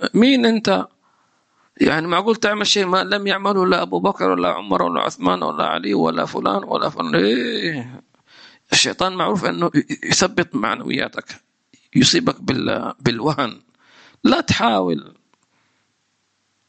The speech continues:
أنت كنت بالأمس تضيع الصلاة وكذا، الآن تريد تخدم النبي. يا شيخ، استحي على نفسك. قل له: "نعم،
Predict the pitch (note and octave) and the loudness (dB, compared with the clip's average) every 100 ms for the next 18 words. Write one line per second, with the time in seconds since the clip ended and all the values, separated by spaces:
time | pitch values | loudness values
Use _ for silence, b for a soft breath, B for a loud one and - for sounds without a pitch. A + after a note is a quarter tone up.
0 | _ _ - A#3+ A3+ - B3 A#3 A3 B3 | _ _ -2 0 0 0 0 0 0 0
1 | B3 - E3+ F#3 A#3+ A3 E3 - F#3 - | 0 -2 -2 0 0 0 0 0 0 0
2 | - - - - A3 - G#3 G3 F#3+ G3+ | 0 0 0 0 -2 0 0 2 0 2
3 | E3+ A#3 G2 - D3 G#2 - G#2 - F3 | 0 0 0 -2 0 0 0 -2 0 0
4 | - C#4+ - F3 - G3+ - - E3+ - | 0 0 -2 -2 -2 -2 -2 -4 -4 -4
5 | - - _ _ _ _ _ _ _ _ | -6 -12 _ _ _ _ _ _ _ _
6 | _ _ _ - - - - _ _ _ | _ _ _ -20 -20 -20 -20 _ _ _
7 | - - C3+ G#2 G2 G#2 F2+ E2+ | -4 0 0 0 -2 -4 -6 -12